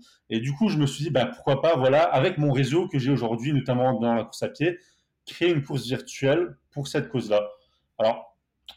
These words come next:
euh, comment je m'en suis pris, comment je me suis pris ? Bah, écoute, euh, un petit peu, euh, un petit peu à l'arrache parce que, euh, on était déjà en novembre et j'avais envie de faire cette course-là, euh, fin novembre. J'ai contacté, la première chose que j'ai fait, c'est que j'ai contacté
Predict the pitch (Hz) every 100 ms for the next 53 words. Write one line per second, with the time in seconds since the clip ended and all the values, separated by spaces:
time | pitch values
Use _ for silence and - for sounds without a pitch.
0 | 120 110 107 107 113 117 - 190 196 180
1 | 143 135 - - 175 180 151 135 135 -
2 | 196 127 117 117 101 131 113 110 - -
3 | _ _ _ 151 196 226 - 220 220 214
4 | 160 139 131 127 143 143 - 190 139 170
5 | 196 156 139 - 143 135 123 123 123 120
6 | - 139 139 196 151 156 143 139 139 185
7 | 165 131 120 120 135 151 160 139 135 -
8 | - 131 151 165 120 107 104 101 _ _
9 | 180 170 139 123 175 - - _ _ _
10 | _ - 123 147 185 175 196 - 202 -
11 | 196 220 - 151 143 202 156 120 120 175
12 | 175 156 - 180 190